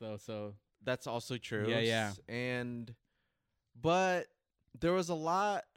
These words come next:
Speaker 2: of driving in parking structures.
Speaker 1: Yeah, yeah.
Speaker 2: Which I get too.
Speaker 1: But I will also say their, uh,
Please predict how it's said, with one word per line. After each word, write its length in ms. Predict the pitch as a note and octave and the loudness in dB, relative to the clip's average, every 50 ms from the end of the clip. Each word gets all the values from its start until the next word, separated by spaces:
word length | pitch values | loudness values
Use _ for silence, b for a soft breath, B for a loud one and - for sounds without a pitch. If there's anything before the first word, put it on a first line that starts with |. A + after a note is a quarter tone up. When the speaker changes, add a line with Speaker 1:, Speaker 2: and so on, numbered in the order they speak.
| _ - | _ -4
Speaker 2:
of 580 | - C#3+ C#3+ C#3+ C#3 C#3 C3+ C3+ B2 A#2+ A#2 A#2 - - - - _ _ _ _ _ _ _ _ _ _ - - | 0 2 2 4 4 4 2 2 0 -4 -10 -16 -20 -20 -20 -20 _ _ _ _ _ _ _ _ _ _ -20 -16
driving 720 | - B2+ C3 B2+ B2+ C3+ C#3 C3 C#3 C#3 C3+ C3+ C3+ C3 - _ - | -6 -2 0 2 2 2 0 -2 -4 -6 -6 -6 -10 -12 -14 _ -6
in 300 | A#2+ A#2+ A#2 A#2 A2+ G2+ - | -6 -4 -4 -4 -6 -8 -8
parking 320 | - A#2+ A#2+ - - A2+ G2+ | -6 -6 -6 -6 -6 -12 -10
structures. 680 | - G#2 F2+ - - - A2+ C#3+ D#3+ - - - - b b b b b b b b | -8 -10 -10 -10 -8 -10 -10 -10 -10 -14 -18 -20 -20 b b b b b b b b
Speaker 1:
Yeah, 480 | B2+ A#2 A#2+ C#3+ F3 F3+ D#3+ C3+ G#2 F#2+ G2+ - _ _ - | -14 -2 6 8 8 10 10 8 6 2 -4 -14 _ _ -8
yeah. 380 | A#2+ C3 C3+ C#3 B2 A2 G2 | 0 2 4 4 4 4 2
Speaker 2:
Which 240 | F#2+ E3 G3 - - | 6 8 8 8 8
I 80 | G#3+ F#3+ | 6 4
get 320 | F3+ E3 F3+ F3 - - | 4 4 4 4 2 2
too. 340 | - F3 F3+ E3+ F#3 B3 D4 - | 0 2 2 2 2 0 -4 -6
Speaker 1:
But 300 | C#3 B2 F3 F#3+ A3+ A3 - | 6 10 12 12 12 12 10
I 100 | D#3+ D#3+ | 10 10
will 120 | D#3+ D#3+ | 12 10
also 380 | D3 C3+ D3 F3+ G3 - B3 F#3 | 10 10 8 8 8 10 8 6
say 580 | - - - G#3 G3 F#3 E3 D3 C#3+ C#3+ C3+ - | 6 6 4 4 6 6 6 4 2 2 0 -4
their, 920 | B2 A#2+ A#2 A#2 B2 C3+ C#3+ C#3 C3+ C3 C3 B2+ B2+ B2 B2 A#2 A2 - _ _ - A#2+ | -8 -10 -6 0 2 4 6 6 6 6 4 4 2 2 2 0 -2 -4 _ _ -6 -2
uh, 680 | A#2+ A#2+ A#2+ A2+ A2+ A2 A2 G#2 G#2 G2+ F#2+ F#2 | 0 0 0 0 0 0 0 -2 -2 -4 -4 -8